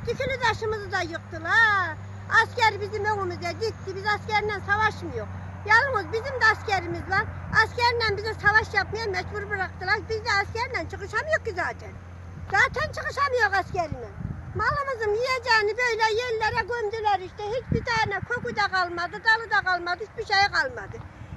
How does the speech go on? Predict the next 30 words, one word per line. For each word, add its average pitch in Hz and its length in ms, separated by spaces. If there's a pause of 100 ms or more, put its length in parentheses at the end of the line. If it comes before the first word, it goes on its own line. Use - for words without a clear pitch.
Hiç, 508 360 (340)
hiç 587 180 (100)
çambukunda 466 680
bir 480 120
dikili 453 340
ağaç 453 300
kalmadı. 349 460 (360)
Nereye 508 320
varacak 349 580
biz, 359 120
nereye 466 340
gidecek 370 600
bilmiyorum 330 480
ben. 208 120 (680)
Geçimimizi 494 680
neyle 494 400
sağlayacak 370 640
biz 440 60 (140)
onu 427 160
düşünüyor. 254 460 (880)
Bizim 453 300
koltuğumuz 453 760
yok, 392 100 (560)
sandalyemiz 440 680
yok 392 140 (140)
oturmaya. 339 460 (240)
Biz 440 80
ellerimizle 480 840
çalışıyorduk 494 720
böyle. 254 340